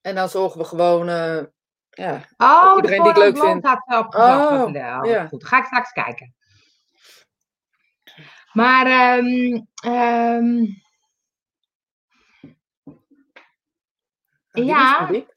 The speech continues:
Speaker 1: <laughs>
Speaker 2: Nee, ik zit even over feestjes laten denken. Dat ik denk,
Speaker 1: Oh, jij
Speaker 2: oh, ja.
Speaker 1: denkt, ik, ik krijg van de zomer een feestje. <laughs>
Speaker 2: En, ja, dat denk ik. Als het zonnig wordt, dan gaat ze een feestje geven.
Speaker 1: Ja, nou, je bent
Speaker 2: Maar,
Speaker 1: wel
Speaker 2: eh,
Speaker 1: welkom.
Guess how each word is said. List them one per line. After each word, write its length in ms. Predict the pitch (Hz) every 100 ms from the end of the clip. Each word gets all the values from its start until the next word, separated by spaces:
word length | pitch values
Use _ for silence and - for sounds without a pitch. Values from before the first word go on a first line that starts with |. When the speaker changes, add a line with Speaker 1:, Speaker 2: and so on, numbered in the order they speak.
| _ _ -
Speaker 1:
<laughs> 500 | 247 508 466 571 - 605 539 - 494 - -
Speaker 2:
Nee, 260 | 494 466 466
ik 60 |
zit 160 | 466 381
even 240 | 311 247
over 180 | 220 -
feestjes 420 | 277 320 415 403 349
laten 300 | 330 302 269
denken. 240 | 247 226
Dat 140 | 240
ik 80 | 240
denk, 120 | 240
Speaker 1:
Oh, 60 | 269
jij 120 | 349
Speaker 2:
oh, 60 | 277
ja. 160 | 254
Speaker 1:
denkt, 160 | 254 240
ik, 80 | 233
ik 120 | 277
krijg 220 | 254 247
van 120 | 262 240
de 80 |
zomer 300 | 254 285 277
een 100 | 294
feestje. 540 | 262 349 466 466 320 -
<laughs> 80 | 285 403 480 605 784 988
Speaker 2:
En, 180 | - - 523 466 - - - -
ja, 380 | 554 523 - - _ -
dat 160 | 349
denk 260 | 240 311 415
ik. 160 | 427 294
Als 120 | 285
het 120 | 254
zonnig 260 | 392 339 202
wordt, 280 | 196 190 -
dan 180 | 226
gaat 260 | - 175 165
ze 80 | 240
een 140 | 277 -
feestje 360 | 453 440 359
geven. 380 | 226 180 160 160 -
Speaker 1:
Ja, 200 | - 262
nou, 160 | 220 277
je 60 | 226
bent 120 | 226
Speaker 2:
Maar, 280 | 277 277 254
Speaker 1:
wel 100 | 262
Speaker 2:
eh, 140 | 226
Speaker 1:
welkom. 420 | 185 170 151 -